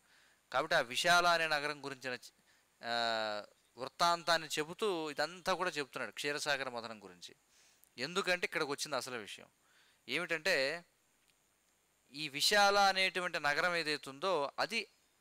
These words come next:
ఆ ప్రదేశంలో నిర్మించబడింది. ఏ ప్రదేశంలో? కుశప్లవన అనేటువంటి ప్రదేశం ఏదైతుందో, ఎక్కడైతే దితి తీవ్రమైన తపస్సులు చేసిందో ఇంద్రుణ్ణి సంహరించగలిగే పుత్రుడి కోసం,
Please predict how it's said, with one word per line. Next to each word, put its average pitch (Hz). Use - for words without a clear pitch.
ఆ 151
ప్రదేశంలో 180
నిర్మించబడింది. 131
ఏ 147
ప్రదేశంలో? 156
కుశప్లవన 180
అనేటువంటి 139
ప్రదేశం 147
ఏదైతుందో, 120
ఎక్కడైతే 151
దితి 170
తీవ్రమైన 190
తపస్సులు 156
చేసిందో 117
ఇంద్రుణ్ణి 160
సంహరించగలిగే 139
పుత్రుడి 120
కోసం, 104